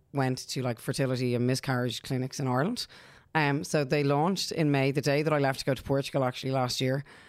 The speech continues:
Um, and they sold, the first batch sold out in, like, two and a half hours. It was insane.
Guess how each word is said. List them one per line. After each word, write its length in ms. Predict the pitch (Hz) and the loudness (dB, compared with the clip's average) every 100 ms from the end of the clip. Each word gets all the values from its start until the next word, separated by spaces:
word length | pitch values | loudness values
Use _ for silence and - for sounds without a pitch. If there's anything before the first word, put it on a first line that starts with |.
| - _ - | -20 _ 0
Um, 240 | 139 131 | 2 2
and 120 | 139 | 2
they 80 | 139 | 0
sold, 300 | 135 147 139 | 2 0 0
the 60 | 135 | -2
first 280 | 151 151 - | -2 0 0
batch 220 | 147 139 | -2 -2
sold 220 | 147 139 135 | -2 0 0
out 180 | 135 | 0
in, 120 | 131 127 | 0 -2
like, 200 | 123 - | -2 -4
two 140 | 139 | -2
and 80 | 139 | -2
a 40 | |
half 180 | 131 123 | -2 -2
hours. 300 | 127 117 117 | -2 -2 -6
It 40 | - | -10
was 120 | 135 - | -10 -2
insane. 720 | 147 143 - 143 131 127 | 0 0 0 0 2 0